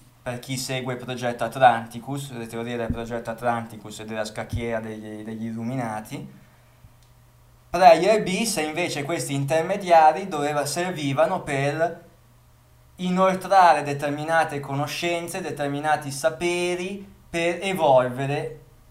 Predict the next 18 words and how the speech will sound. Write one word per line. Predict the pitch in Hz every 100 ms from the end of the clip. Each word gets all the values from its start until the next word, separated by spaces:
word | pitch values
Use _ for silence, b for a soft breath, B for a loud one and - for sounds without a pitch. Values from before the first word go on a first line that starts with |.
| - _ _
il | 170 151
genere | 135 131 147
umano | 165 156 120 107 113 131 135 -
sconvolto | - 165 165 139 113 113 143
da | 143 139
quello | 120 120
che | 139
fu | 135 120
il | 120
diluvio | 120 113 117
universale, | 113 113 139 - 104 117
che | 139
mise | 139 143 143 151
fine | 139 120 131
alla | 127 113
civiltà | - 117 117 147 120
di | 113 127
Atlantide, | 139 139 117 104 104 120 120 135 139